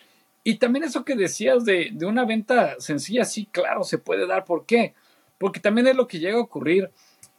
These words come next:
eh, y bueno, que por eso también existe una frase que dice, "A ver, ¿vendiste o te compraron?".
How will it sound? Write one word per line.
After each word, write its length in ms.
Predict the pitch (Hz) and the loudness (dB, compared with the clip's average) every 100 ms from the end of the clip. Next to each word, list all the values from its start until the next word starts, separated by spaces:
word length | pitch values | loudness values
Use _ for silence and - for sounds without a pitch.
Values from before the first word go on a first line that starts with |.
| _ | _
eh, 380 | 131 123 120 113 | 0 2 2 0
y 200 | 127 123 _ _ | -2 -6 _ _
bueno, 300 | - 120 - | -8 -8 -8
que 120 | - 147 | -10 -10
por 300 | _ 147 151 | _ 0 0
eso 100 | 147 | 2
también 180 | 143 | 0
existe 220 | 147 - 160 | 0 0 0
una 80 | 143 | 2
frase 280 | 160 156 | 0 -2
que 120 | - 143 | -6 -4
dice, 260 | 156 139 | -4 -2
"A 80 | 123 | 2
ver, 280 | 151 147 - _ _ _ _ | 4 4 0 _ _ _ _
¿vendiste 720 | _ 123 147 180 190 262 - | _ -4 -2 -2 -4 -4 0
o 100 | 302 | -2
te 180 | - 190 | 0 -6
compraron?". 880 | - 131 117 - 151 143 127 104 101 | -4 -6 -4 -2 0 2 2 -2 -14